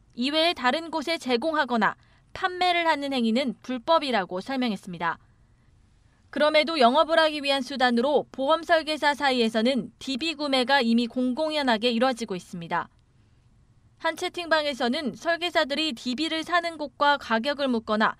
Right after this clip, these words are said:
디비에 지급되는 비용을 일종의 투자라고 봐야 한다는 대화도 활발히 오갑니다. 디비 가격은 개인정보를 등급별로 나눠 값을 매기는데, 실제로 이미 수차례 팔렸던 정보들이라 영업에 별 도움이 안 돼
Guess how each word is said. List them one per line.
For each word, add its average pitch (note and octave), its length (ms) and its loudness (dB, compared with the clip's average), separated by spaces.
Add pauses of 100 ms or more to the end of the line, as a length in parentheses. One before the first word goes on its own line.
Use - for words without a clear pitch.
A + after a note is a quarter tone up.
(280)
디비에 C#4+ 380 -2
지급되는 D4+ 640 -6
비용을 C4 520 -2
일종의 D4+ 600 -4
투자라고 F4 580 2
봐야 B3+ 320 2
한다는 B3+ 380 0
대화도 A3+ 480 0
활발히 D4 420 0
오갑니다. G3 600 -2 (1120)
디비 C#4+ 280 -2
가격은 D4+ 520 2
개인정보를 D#4 840 0
등급별로 D4+ 720 0
나눠 C4+ 320 2
값을 C#4+ 400 -6
매기는데, A3+ 640 0 (320)
실제로 E4 520 -2
이미 B3+ 280 -4
수차례 F4+ 460 -2
팔렸던 D4+ 560 0
정보들이라 A#3+ 720 0 (320)
영업에 C#4+ 400 4
별 C#4 220 0
도움이 C#4+ 400 -2
안 A3 180 2
돼 C4 240 2